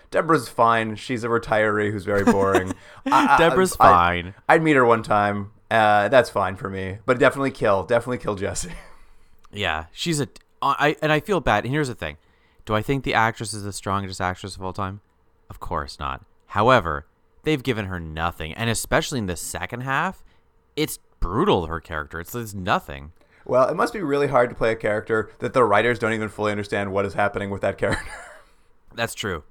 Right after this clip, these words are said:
Speaker 2: yeah. She wears a cloak or something.
Speaker 1: Uh, and then we've got my next category, historical figures.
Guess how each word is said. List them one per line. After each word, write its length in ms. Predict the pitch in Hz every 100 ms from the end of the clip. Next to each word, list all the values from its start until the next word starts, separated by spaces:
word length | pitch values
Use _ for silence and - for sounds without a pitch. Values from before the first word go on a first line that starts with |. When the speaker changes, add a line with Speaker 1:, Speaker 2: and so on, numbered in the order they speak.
| -
Speaker 2:
yeah. 260 | 98 80 - -
She 140 | -
wears 160 | 143 139
a 40 |
cloak 280 | - 156 -
or 60 | 85
something. 400 | 82 - 76 76 _ _ - - _ - - - 160 -
Speaker 1:
Uh, 100 | 107
and 100 | 117
then 80 | 139
we've 140 | 139
got 300 | 135 120 -
my 80 | 113
next 160 | 120 -
category, 520 | 113 104 101 104 95
historical 580 | 110 - 127 135 139 135
figures. 680 | - 117 123 104 98 92 -